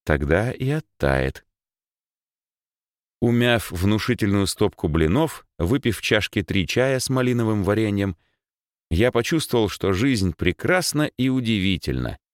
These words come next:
а мой будущий тесть, скорее всего, не зануда и резонёр, просто нормальный дядька, беспокоящийся за свою дочь. Растишь тут, растишь девчонку, а неизвестно, для кого вырастил. Вот будет у нас с Леночкой доченька,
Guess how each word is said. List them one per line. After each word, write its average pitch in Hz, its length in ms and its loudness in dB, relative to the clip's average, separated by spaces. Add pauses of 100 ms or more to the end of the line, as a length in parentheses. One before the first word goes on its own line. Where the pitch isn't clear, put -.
а 85 140 2
мой 98 200 4
будущий 95 440 0
тесть, 110 340 0
скорее 127 380 0
всего, 143 240 -2
не 170 160 0
зануда 156 560 0
и 165 100 0
резонёр, 131 540 0
просто - 400 -2
нормальный 107 500 0
дядька, 90 560 -2
беспокоящийся 80 800 -2
за 76 140 0
свою 78 280 0
дочь. - 400 -6 (800)
Растишь 87 540 0
тут, - 240 -4
растишь 117 520 0
девчонку, 104 680 0 (500)
а 110 100 2
неизвестно, 151 720 0
для 98 200 0
кого 101 340 0
вырастил. 69 540 -4 (1000)
Вот 76 280 2
будет 87 360 0
у 85 60 0
нас 82 180 -2
с - 80 -6
Леночкой 78 520 0
доченька, 69 580 -4